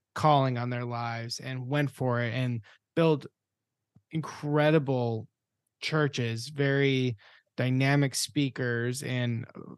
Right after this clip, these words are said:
anointed in, in a lot of ways. Um, you know, and I wanna get into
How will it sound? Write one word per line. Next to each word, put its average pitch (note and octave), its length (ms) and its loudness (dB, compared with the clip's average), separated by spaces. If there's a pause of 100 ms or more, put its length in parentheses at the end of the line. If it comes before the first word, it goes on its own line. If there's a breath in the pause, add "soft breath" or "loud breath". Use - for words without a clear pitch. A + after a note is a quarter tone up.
(120)
anointed D3+ 640 2 (180)
in, C#3 300 -4
in C#3+ 240 -4
a C3 80 -2
lot C#3 220 0
of C3+ 80 0
ways. A2+ 500 -4
Um, A#2+ 520 0 (800)
you C#3+ 120 4
know, A2+ 240 0 (300 soft breath)
and D#3 420 2 (240)
I D#3 80 2
wanna D#3 180 6
get C#3 120 4
into B2+ 580 -2